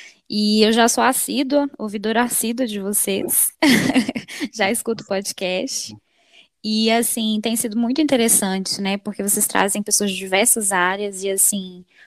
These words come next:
complementa demais e é muito bom pra quem tá ouvindo, né? Pra saber realmente como que é aquela área. Muita gente tá querendo entrar no mercado ainda. Então, é interessante você saber com-, de pessoas que já atuam nela.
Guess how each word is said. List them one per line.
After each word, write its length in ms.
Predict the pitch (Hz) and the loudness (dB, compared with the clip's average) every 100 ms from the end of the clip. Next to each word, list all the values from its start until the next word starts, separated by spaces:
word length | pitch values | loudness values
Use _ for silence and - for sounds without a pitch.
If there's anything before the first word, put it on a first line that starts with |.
| - | -6
complementa 540 | 208 208 202 208 240 | -2 0 2 2 2
demais 440 | 220 233 202 220 220 | 2 2 4 4 4
e 20 | |
é 60 | |
muito 260 | 214 220 330 | 2 2 2
bom 180 | 311 208 | 4 2
pra 120 | 202 | 2
quem 140 | 185 196 | -4 -2
tá 100 | 190 | -2
ouvindo, 440 | 180 175 170 170 | -2 -4 -4 -2
né? 220 | 170 175 185 - | -2 -4 -8 -6
Pra 140 | 175 | -2
saber 300 | - 185 175 | 0 0 2
realmente 440 | 185 180 185 180 | 2 2 2 -2
como 240 | - 185 196 | -4 -2 0
que 120 | - | 2
é 40 | |
aquela 320 | 185 - 185 180 | 0 2 2 4
área. 520 | 175 190 202 196 185 _ - - | 2 2 0 -2 -6 _ -20 -8
Muita 200 | 196 196 | -2 0
gente 300 | 190 196 - | 0 -2 2
tá 120 | 202 | 2
querendo 300 | 190 185 185 | 2 0 -2
entrar 360 | 185 185 208 220 | -2 -2 2 2
no 60 | 208 | 2
mercado 520 | 196 170 185 180 175 | -4 -2 0 0 -2
ainda. 560 | 170 190 208 196 196 - _ _ _ _ | -6 -2 0 0 -2 -6 _ _ _ _
Então, 180 | 190 180 | -8 -4
é 40 | |
interessante 500 | 190 214 208 196 202 | -2 0 0 0 -2
você 180 | 208 214 | -2 -2
saber 260 | 208 190 190 | 0 0 0
com-, 180 | 208 202 | -2 -8
de 140 | - | -8
pessoas 260 | - 214 202 | -6 -2 -2
que 100 | - | -2
já 140 | 208 208 | 0 0
atuam 320 | - 208 208 | -2 -4 -2
nela. 340 | 220 165 160 | -2 -4 -6